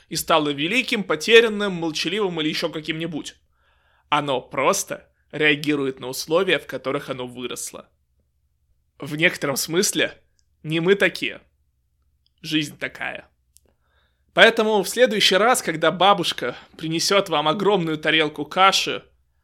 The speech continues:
не сопротивляйтесь. Не считайте калории. Улыбнитесь и съешьте всё до конца.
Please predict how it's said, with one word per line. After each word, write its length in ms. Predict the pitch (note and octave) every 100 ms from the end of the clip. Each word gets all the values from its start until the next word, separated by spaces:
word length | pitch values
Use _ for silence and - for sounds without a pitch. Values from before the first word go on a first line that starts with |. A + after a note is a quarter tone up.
| _ _ _ _ _ _ _
не 320 | D#3+ G#3 A3
сопротивляйтесь. 1040 | G#3+ F#3 E3+ E3+ D3 A#2+ - - - - _ _ _ _ _ _ _
Не 120 | D#3+
считайте 500 | E3 F3 D#3+ C#3+ -
калории. 520 | - C3 B2 - - _ _ _ _ _ _ _ -
Улыбнитесь 720 | C#3+ C3+ E3 A3+ A3+ - - _
и 100 | D#3
съешьте 420 | - C#3+ D#3 -
всё 180 | - C#3
до 100 | C3+
конца. 540 | - A#2 - - -